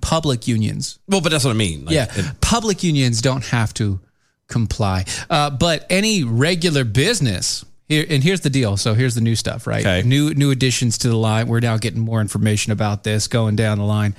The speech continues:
Speaker 1: It's not just a mandate. It's also a mandate plus a fine.
Speaker 2: Ah.
Speaker 1: So if you have a hundred people or more in your business, and you are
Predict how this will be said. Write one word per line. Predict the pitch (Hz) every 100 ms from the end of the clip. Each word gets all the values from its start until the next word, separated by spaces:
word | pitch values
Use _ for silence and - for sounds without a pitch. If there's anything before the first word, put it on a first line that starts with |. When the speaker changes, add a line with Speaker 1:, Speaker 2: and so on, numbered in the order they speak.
| - _
Speaker 1:
It's | 151 135 175
not | 175
just | 135 131 123
a |
mandate. | 120 117 107 104 -
It's | 131 -
also | 143 156 151 127
a |
mandate | 123 127 131 123 127 127 - - _ -
plus | - 151 -
a | 110
fine. | 127 110 101 131 - _ _ _ _ _ _ _ _ _ _ -
Speaker 2:
Ah. | 90 92 104 110 110 98 90 _ _
Speaker 1:
So | - 135
if | 147 127
you | 220 226
have | 226 156 135 - _ _ -
a | 101
hundred | 139 147 151 160 -
people | 123 101 95 120 - _ _ _ _ _ _ 131
or | 135 165
more | 180 214 113 95 101 - _ _ _
in | 117
your | 107 104
business, | 104 98 - - - - - _ _ _ _ _ _ _ _ _ _
and | 117 110
you | 120 120
are | 110 101